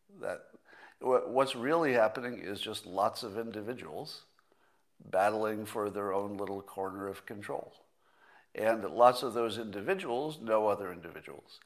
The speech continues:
And on any given issue, you could see certain elements by, you know, uh,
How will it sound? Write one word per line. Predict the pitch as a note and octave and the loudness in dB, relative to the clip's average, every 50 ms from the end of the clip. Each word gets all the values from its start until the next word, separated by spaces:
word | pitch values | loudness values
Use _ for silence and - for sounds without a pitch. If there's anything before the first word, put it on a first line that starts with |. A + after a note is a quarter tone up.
| - - - - _ _ - | -20 -20 -20 -20 _ _ -10
And | G2+ F#2+ | -2 0
on | F#2+ G2+ G2+ G2+ - - | 0 2 0 0 -4 -4
any | G2+ A2 A#2 A2 | -4 -4 -4 -6
given | G2+ G2 G#2+ B2+ B2 A2 A2+ G2+ A2 | -6 -2 0 0 0 0 0 -2 -2
issue, | D3+ D#3+ - - E2+ F2 - - - - _ _ - - _ _ _ _ _ | -2 -2 -2 -4 -4 -8 -10 -12 -14 -20 _ _ -20 -20 _ _ _ _ _
you | - G#2+ G#2 | -12 -10 -8
could | G#2 B2 G2+ | -8 -8 -8
see | - - B2 A2+ A2+ A2 G#2+ G#2+ | -8 -6 -6 -6 -6 -6 -8 -8
certain | G#2+ - - B2 A2+ G#2+ G2 G2+ G#2 E2+ - - | -8 -4 -2 -2 -2 -2 -2 -6 -8 -8 -2 2
elements | - G2+ G2+ G2 F2+ F#2+ F#2+ G2 F#2 - - - - G2+ F#2+ - | 4 4 4 4 2 -2 -4 -6 -6 -8 -10 -10 -12 -16 -14 -2
by, | - G2+ F#2+ F#2+ F#2+ - | 2 2 2 2 0 -4
you | A2+ A2+ | -6 -6
know, | F#2 E2+ F2 F#2 A2+ - _ _ _ _ - - - - - - _ - | -6 -6 -8 -10 -14 -20 _ _ _ _ -20 -20 -20 -20 -20 -20 _ -10
uh, | F2 F2 F2 F2+ | -8 -6 -6 -8